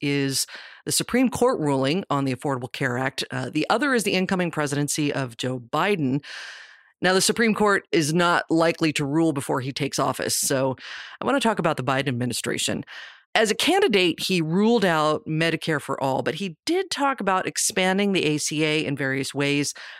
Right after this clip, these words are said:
making plans more affordable. But he also, of course, faces potentially a recalcitrant Republican Senate. So,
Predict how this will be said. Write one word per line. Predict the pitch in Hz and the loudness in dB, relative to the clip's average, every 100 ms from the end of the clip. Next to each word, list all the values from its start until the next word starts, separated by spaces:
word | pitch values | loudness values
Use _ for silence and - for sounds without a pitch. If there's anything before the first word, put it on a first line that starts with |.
| - | -8
making | 135 - 131 | -6 -4 -6
plans | - 143 143 143 135 | -2 0 2 0 -2
more | 139 127 - | -4 -4 -6
affordable. | - _ 226 269 269 226 220 214 214 - - _ _ _ | -14 _ -2 0 2 2 2 2 -2 -14 -20 _ _ _
But | 180 233 254 | 0 2 4
he | 214 220 | 4 4
also, | 196 202 - 190 | 4 2 4 2
of | 160 | 2
course, | 190 180 | 0 -2
faces | - 175 - 160 | 0 0 0 -4
potentially | - - 175 - 170 | -6 -4 -2 0 0
a | 156 | 0
recalcitrant | 143 139 - 185 180 160 160 139 | -2 -2 0 0 0 -2 -4 -4
Republican | 139 156 147 139 120 | -4 -2 -2 -4 -4
Senate. | - - 143 123 - | -2 0 2 0 -2
So, | - - 160 151 151 | -2 2 2 4 4